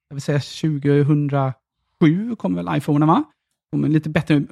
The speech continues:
hårdvara och mjukvara och så, eh, i samband med det. Men faktiskt den stora anledningen till att vi har bättre mjukvara och så himla fina, eh, liksom mjukvara i våra telefoner och så idag, det har ju att göra med, faktiskt inte så hemskt mycket med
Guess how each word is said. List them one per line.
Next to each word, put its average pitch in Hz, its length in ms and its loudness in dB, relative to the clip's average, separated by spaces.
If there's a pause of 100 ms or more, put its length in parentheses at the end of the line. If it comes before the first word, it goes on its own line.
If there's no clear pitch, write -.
(120)
hårdvara 147 600 0
och 156 80 2
mjukvara 147 480 0
och 151 80 0
så, 156 240 -4
eh, 143 600 -2
i 156 60 2
samband 147 480 2
med 147 100 2
det. 170 280 -2
Men 156 200 4 (500)
faktiskt 160 280 -2
den 180 100 2
stora 165 400 -2
anledningen 156 400 2
till - 380 -4
att 143 120 -4
vi 147 40 0
har 135 80 2
bättre 135 360 -2
mjukvara 135 540 2
och 147 220 0
så 160 100 -4
himla 139 320 2
fina, 120 380 0 (320)
eh, - 60 -14 (1000)
liksom 131 360 0 (220)
mjukvara 127 580 2
i 120 180 2
våra 117 180 2
telefoner 131 500 2
och 208 60 0
så 233 140 -4
idag, - 260 -6
det 147 60 -2
har 147 140 2
ju 165 100 2
att 247 80 2
göra 156 340 0
med, 143 320 -2
faktiskt - 340 -2
inte 151 140 2
så 131 200 -2
hemskt 131 320 -2
mycket 135 200 -8
med 123 260 -8